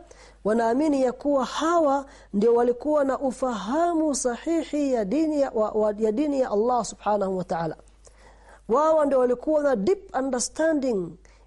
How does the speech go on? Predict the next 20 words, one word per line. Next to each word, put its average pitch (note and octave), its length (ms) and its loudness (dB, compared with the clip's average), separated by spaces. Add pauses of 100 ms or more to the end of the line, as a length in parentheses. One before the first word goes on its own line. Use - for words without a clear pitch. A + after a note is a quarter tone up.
(140)
ya A3+ 140 2
kitabu C#4+ 480 0
cha C4+ 200 -4
Allah B3+ 380 0
Subhanahu G#3+ 560 -4
wa G3 80 -4
Ta'ala, A3 300 -2
Al-Quran. B3 580 -2 (440)
Hawa D#4+ 380 2
ndio C4 200 4
walielewa B3+ 840 4
vyema C4+ 600 0
zaidi B3 580 0
sunna C4+ 480 0 (400)
ya G#3 120 2
Nabii A3+ 240 0
Muhammad C#4 460 0
sallallahu G#3 720 0
alaihi F3+ 300 -2
wasallam. F3+ 420 -2